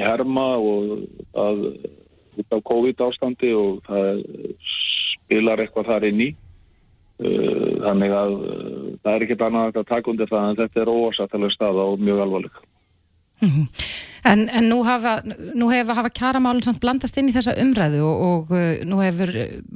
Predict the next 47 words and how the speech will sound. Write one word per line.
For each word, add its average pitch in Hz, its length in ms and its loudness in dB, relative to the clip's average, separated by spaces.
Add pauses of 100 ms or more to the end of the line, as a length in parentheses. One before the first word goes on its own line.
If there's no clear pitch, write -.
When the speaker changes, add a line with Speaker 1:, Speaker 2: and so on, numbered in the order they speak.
Speaker 2:
formaður 190 400 2
Félags 185 320 0
íslenskra 175 400 0
atvinnuflugmanna 180 560 2
tjáð 185 240 0
sig 185 160 0
í - 20 -20
dag 165 220 2
og 180 80 0
sagði 196 400 0
að, 175 160 0
að 175 160 2 (400)
þetta 202 220 0
sé 202 180 0
nú 208 160 4
ekki 208 220 -4
hluti 240 260 0
af 214 160 0
kjarabaráttu 214 480 -2
flug-, 214 320 2
flugmanna 196 320 4
heldur 180 240 2
eitthvað 196 220 -2
sem 180 100 2
hafi 214 300 2
verið 226 180 0
yfirvofandi. 160 720 0 (480)
Og 190 320 2
í 208 160 0
raun 233 240 2
og 254 80 2
veru 302 180 2
samt 226 220 0
í 247 80 4
þessu 226 240 2
viðtali 247 400 2
inn 233 80 4
á 214 80 2
vísi 233 240 0
punktur 240 320 2
is, - 160 -2
eh, 127 80 -6 (400)
beinir 233 320 4
hann 233 160 0
spjótum 226 480 0
sínum 226 240 2
að 233 300 0